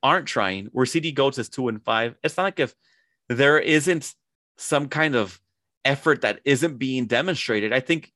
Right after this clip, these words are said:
if you look at the waiver wire, the trades being proposed and some of these weird trades being processed, people aren't giving up. And that's really what the F F F was standing for, right?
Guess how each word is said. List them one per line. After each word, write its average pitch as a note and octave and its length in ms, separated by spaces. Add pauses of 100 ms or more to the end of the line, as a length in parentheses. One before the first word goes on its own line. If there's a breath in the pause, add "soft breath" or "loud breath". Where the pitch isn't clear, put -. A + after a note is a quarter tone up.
if A#2 160
you C3 80
look C#3+ 160
at E3+ 100
the A#2+ 100
waiver B2+ 420
wire, G2 500
the G#2+ 120
trades C3+ 420
being B2+ 260
proposed A2 760 (520 soft breath)
and G#2+ 180
some A2+ 200
of C#3+ 60
these A#2 220 (160)
weird A2 440
trades A2 400
being A2 240
processed, C3 680 (760)
people F3 400
aren't D3+ 240
giving C#3 240
up. F#2+ 140
And D3 120
that's G3 160
really G3 200
what C#3+ 160
the - 120
F C3 140
F C#3 120
F C3 180
was A#2 140
standing G#2 360
for, F2+ 160
right? A2 280